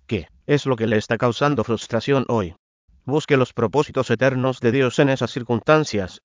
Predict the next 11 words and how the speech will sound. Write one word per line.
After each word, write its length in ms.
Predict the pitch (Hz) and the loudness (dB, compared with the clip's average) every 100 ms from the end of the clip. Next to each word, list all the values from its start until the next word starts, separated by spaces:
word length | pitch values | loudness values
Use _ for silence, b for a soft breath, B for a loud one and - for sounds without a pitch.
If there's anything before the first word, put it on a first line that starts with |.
| _ _ _ | _ _ _
Cuando 360 | - 127 123 120 | 0 2 4 4
lo 140 | 131 | 6
haga, 300 | 127 107 147 - _ - | 6 2 -2 -8 _ 0
hallará 340 | 135 151 139 | 4 4 4
la 120 | 98 | 0
paz 220 | - 131 131 | -2 -2 0
y 20 | |
la 120 | 110 | 0
fortaleza 640 | 113 104 110 101 - 78 b b b b | 0 0 0 -2 -4 -14 b b b b
para 220 | 123 120 | 4 4
perseverar, 760 | 117 127 123 117 117 143 123 | 4 2 2 2 4 4 2